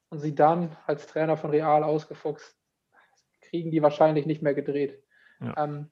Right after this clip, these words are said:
Speaker 1: und wenn ich noch eine Sache zum Bayern-Spiel sagen darf, äh, äh, Jogi Löw gestern im Stadion gewesen und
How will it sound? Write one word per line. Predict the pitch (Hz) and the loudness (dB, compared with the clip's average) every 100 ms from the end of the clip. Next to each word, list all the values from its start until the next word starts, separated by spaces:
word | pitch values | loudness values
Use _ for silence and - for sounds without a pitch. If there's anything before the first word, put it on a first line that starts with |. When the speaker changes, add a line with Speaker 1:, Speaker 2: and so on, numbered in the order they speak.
| _ - | _ -4
Speaker 1:
und | 196 | 0
wenn | 208 | 2
ich | 185 | 0
noch | - | 0
eine | 208 220 190 | 0 2 2
Sache | 185 | 0
zum | 175 165 | -2 -2
Bayern-Spiel | 165 160 - 156 143 | 0 0 -4 -10 -4
sagen | 147 143 151 147 | -2 -2 -4 -4
darf, | 156 170 - - | -2 -2 -4 -2
äh, | 156 156 151 - - | 0 0 -2 -6 -4
äh, | 170 156 | 0 2
Jogi | 170 202 | 4 4
Löw | 175 190 233 | 4 2 2
gestern | 196 - 165 | -4 -6 -8
im | 151 | -8
Stadion | - 190 226 208 | -4 -2 -2 -2
gewesen | 196 202 190 180 | 0 0 -2 -8
und | 165 | -16